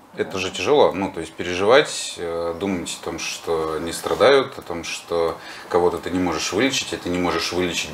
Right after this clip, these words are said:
большую часть пациентов, не большую, но достаточно большую для того, чтобы об этом постоянно думать.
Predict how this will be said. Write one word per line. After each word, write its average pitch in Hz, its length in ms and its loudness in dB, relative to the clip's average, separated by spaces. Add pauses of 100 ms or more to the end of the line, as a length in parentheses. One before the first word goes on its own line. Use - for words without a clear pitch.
большую 87 500 2
часть - 320 -6 (580)
пациентов, 123 520 4
не 92 140 0
большую, 107 500 4
но 82 100 -4
достаточно 101 440 0
большую 95 360 2
для 95 100 -6
того, 98 120 0
чтобы 87 200 -4
об 87 80 0
этом 92 140 -2
постоянно 85 400 0
думать. 67 200 -10